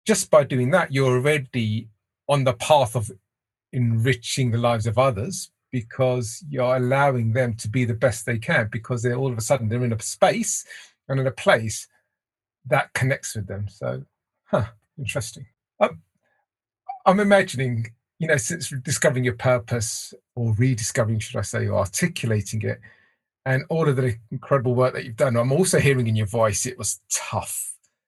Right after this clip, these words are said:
Um, it was really, really difficult, not only from a perspective of having fifty percent turnover of staff, as well, as well as your leadership team. Um, what would you say is, was the biggest challenge for you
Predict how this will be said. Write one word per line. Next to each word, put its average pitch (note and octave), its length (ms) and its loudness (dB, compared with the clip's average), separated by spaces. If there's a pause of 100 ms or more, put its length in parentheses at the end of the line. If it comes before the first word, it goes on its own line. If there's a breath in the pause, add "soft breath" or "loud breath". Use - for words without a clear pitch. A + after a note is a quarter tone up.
(240)
Um, A2 420 0
it C#3+ 120 -12
was A#2+ 140 -6
really, A2+ 240 0
really G#2 180 -2
difficult, A2 360 -4
not C3+ 180 4
only C#3+ 320 2
from A2+ 200 -2
a A2 60 0
perspective A2 540 -4
of G2 80 -2
having G#2+ 240 0
fifty - 300 -4
percent G#2+ 300 -4
turnover A#2 560 2
of A2 120 -2
staff, A#2+ 340 2
as A2 160 2
well, - 160 4
as B2 200 2
well B2 200 2
as G#2+ 120 -2
your G#2+ 100 -2
leadership A2 440 -2
team. C3 280 -8 (580 soft breath)
Um, F#3 240 -2 (580)
what G3+ 220 -2
would A#3+ 160 -2
you F#3 80 -2
say E3 240 2
is, B2 140 -8 (140)
was D#3+ 220 -6 (160)
the G#3+ 180 2
biggest C#3 380 -2
challenge D#3 460 2
for A#2+ 240 -4
you F3+ 280 -6